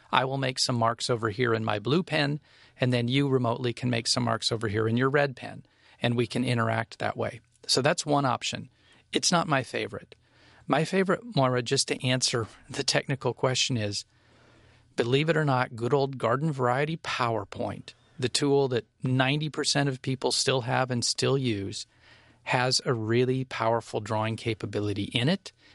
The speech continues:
And I can explain now. I want people to visualize the next time you're in PowerPoint, if you're a PowerPoint person, open up your, your PowerPoint file, go into slideshow mode, so presentation mode,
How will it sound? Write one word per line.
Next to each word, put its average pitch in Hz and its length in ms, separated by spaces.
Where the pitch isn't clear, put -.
And 117 100
I 113 80
can 123 160
explain 127 540
now. 127 120
I 113 40
want 120 200
people 139 260
to 135 60
visualize 123 720
the 123 60
next 123 300
time 160 220
you're 151 160
in 170 120
PowerPoint, 113 640
if - 100
you're 131 100
a 143 40
PowerPoint 117 540
person, 113 460
open 139 280
up 156 220
your, 117 320
your 107 160
PowerPoint 113 500
file, 127 400
go 135 240
into 135 440
slideshow 135 720
mode, 107 300
so - 140
presentation 135 800
mode, 113 360